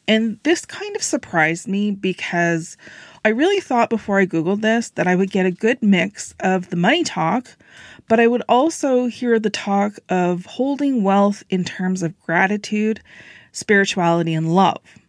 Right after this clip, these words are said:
You know, wealth can lie in the relationships we hold, the values that we have,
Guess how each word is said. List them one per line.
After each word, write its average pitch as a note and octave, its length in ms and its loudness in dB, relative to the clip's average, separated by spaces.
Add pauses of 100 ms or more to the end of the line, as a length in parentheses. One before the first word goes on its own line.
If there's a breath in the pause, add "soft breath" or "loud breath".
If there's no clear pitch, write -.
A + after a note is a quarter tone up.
(140)
You B3 140 0
know, F#3 140 4
wealth A3 320 2
can C4 160 -6
lie G#3+ 220 2
in G#3 120 2
the G#3 80 0
relationships F#3 640 -2
we D4 140 -2
hold, F3 560 -2 (460 loud breath)
the F#3 60 -2
values F#3 480 2
that G#3 120 -2
we A#3+ 120 0
have, E3 520 -2